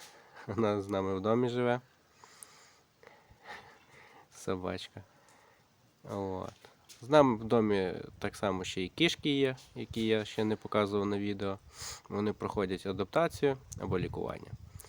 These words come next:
Це наш вуличний вольєр. От. Він має можливість переходу тварин, там спеціальне віконечко є.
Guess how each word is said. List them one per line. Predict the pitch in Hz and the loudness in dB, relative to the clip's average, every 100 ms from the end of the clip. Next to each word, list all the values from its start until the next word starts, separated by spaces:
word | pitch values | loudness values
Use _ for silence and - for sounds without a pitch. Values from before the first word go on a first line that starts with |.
| - - - - - | -14 -16 -18 -20 -2
Це | 165 | 4
наш | 156 131 | 6 6
вуличний | 139 139 123 - 104 | 8 10 10 6 2
вольєр. | 101 110 139 160 160 - - - - 147 127 | 4 4 6 4 2 -12 -20 -20 -16 -6 -2
От. | 123 123 120 117 117 - - - - - - - - - - - _ _ _ - | 0 2 4 4 2 -4 -20 -20 -20 -20 -20 -20 -20 -20 -20 -20 _ _ _ 0
Він | 139 143 | 6 6
має | 135 131 127 120 - | 8 6 6 2 0
можливість | 135 123 123 120 110 - - - - - - - 110 | 2 2 6 6 4 2 -8 -10 -10 -10 -14 -16 -4
переходу | 113 110 - 107 104 | 0 0 2 2 2
тварин, | - 107 104 101 98 - - | 0 2 4 2 0 -10 -8
там | 98 | -6
спеціальне | 95 - - 101 101 | -6 -4 2 4 4
віконечко | 107 180 190 170 - | 4 4 4 4 4
є. | 151 139 | 6 6